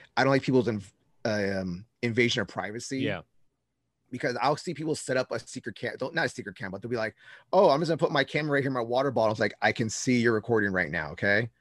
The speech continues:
Speaker 2: Yeah.
Speaker 1: When you're at the dojo, you know, people feel comfortable. People feel like it's their second home. They may do something. They may say something. They may pick their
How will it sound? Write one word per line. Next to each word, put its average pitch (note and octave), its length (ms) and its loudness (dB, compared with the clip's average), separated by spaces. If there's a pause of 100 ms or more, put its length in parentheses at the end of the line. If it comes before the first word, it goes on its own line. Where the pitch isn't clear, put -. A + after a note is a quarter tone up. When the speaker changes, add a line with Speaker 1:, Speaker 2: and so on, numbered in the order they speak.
Speaker 2:
Yeah. G2 160 -8 (260)
Speaker 1:
When A#2 160 2
you're B2+ 80 4
at C#3+ 80 2
the C3+ 80 4
dojo, B2+ 760 6 (460)
you - 80 -8
know, G#2+ 140 0
people B2+ 260 -2
feel A2+ 160 -4
comfortable. B2 540 0
People G#2 180 -6
feel A2+ 160 -4
like G#2 200 -4
it's F#2 100 -10
their A2+ 80 -8
second - 280 -6
home. B2 520 -2 (320)
They G#2+ 140 -2
may G2+ 260 -4 (100)
do B2 140 4
something. A#2+ 580 0
They A2 80 0
may F#2+ 160 -6
say A2+ 260 -10
something. A2+ 500 -12
They G#2 40 -12
may G2 180 -14 (200)
pick - 120 -14
their F#2 140 -16